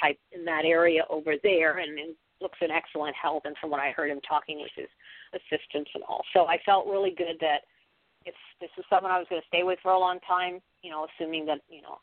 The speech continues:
I'm gonna be moving and I do have a really nice dentist in Arkansas. But it was, it, it was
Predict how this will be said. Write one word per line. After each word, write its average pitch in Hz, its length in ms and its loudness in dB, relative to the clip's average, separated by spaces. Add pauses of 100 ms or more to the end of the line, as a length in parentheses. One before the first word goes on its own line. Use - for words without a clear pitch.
I'm 147 160 -18
gonna 170 140 -4
be 135 120 -8
moving 160 360 2
and 135 100 -4
I 135 100 -4
do 165 120 2
have 160 160 0
a 139 40 0
really 143 260 2
nice 139 260 -8
dentist 139 360 0
in - 100 -18
Arkansas. - 480 -12 (400)
But 220 120 6
it 240 100 6
was, 247 200 0
it, 220 320 4
it 233 120 2
was 220 140 -4